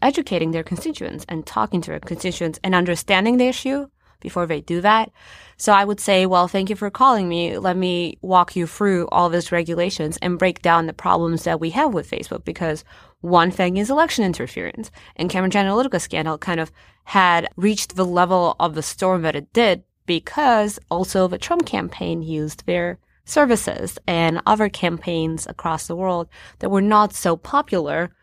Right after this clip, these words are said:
with the liberal crowd have done the same. So I would say, let's separate that into one bucket and talk about the regulation and the checks and balances we have in place for that.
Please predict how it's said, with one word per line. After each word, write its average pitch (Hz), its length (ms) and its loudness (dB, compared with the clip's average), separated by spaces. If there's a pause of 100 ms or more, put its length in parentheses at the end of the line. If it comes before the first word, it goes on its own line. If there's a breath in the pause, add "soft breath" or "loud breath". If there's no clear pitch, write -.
(180)
with 170 140 0
the 165 80 0
liberal 156 340 -2
crowd 143 520 2
have 160 220 0
done 170 200 2
the 156 60 -6
same. 165 460 2 (580)
So 185 120 0
I 165 100 6
would 165 140 0
say, 160 320 -2 (220)
let's 175 200 -2
separate 190 360 0
that 202 160 6
into 185 400 0
one 165 320 -2
bucket 190 460 0
and 180 200 -2
talk 170 220 2
about 160 340 2
the 165 100 0
regulation 170 800 0
and 170 220 -4
the 160 60 -4
checks - 260 -4
and 165 80 -4
balances 170 440 -2
we 175 80 -4
have 165 120 -4
in 151 100 -8
place - 220 -8
for 165 120 -8
that. 160 260 0